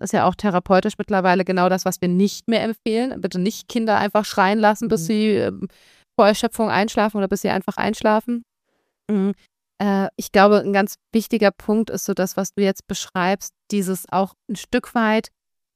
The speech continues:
Speaker 1: zu sehen, für die Kinder verfügbar zu sein und trotzdem, und das ist vielleicht das, wo, wo sich ja manche, wenn's dann ums Thema bedürfnisorientierte Erziehung,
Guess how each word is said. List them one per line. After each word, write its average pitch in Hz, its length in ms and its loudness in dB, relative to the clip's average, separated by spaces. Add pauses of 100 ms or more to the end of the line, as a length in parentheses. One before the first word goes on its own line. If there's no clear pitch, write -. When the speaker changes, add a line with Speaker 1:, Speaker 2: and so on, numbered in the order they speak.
Speaker 1:
zu - 240 -4
sehen, 220 680 0 (100)
für 220 140 -4
die 196 100 -4
Kinder 208 260 -2
verfügbar 220 640 -2
zu - 220 -8
sein 208 560 -2 (1120)
und 302 580 4
trotzdem, 233 640 0
und 214 100 0
das 196 100 0
ist 208 140 -4
vielleicht 185 320 0
das, 202 220 2
wo, 185 220 -2 (200)
wo 190 160 0
sich 190 120 -2
ja 185 80 0
manche, 185 360 0
wenn's 180 160 -2
dann 180 120 -6
ums 180 120 -8
Thema 190 200 -4
bedürfnisorientierte 185 1400 -4
Erziehung, 202 640 -2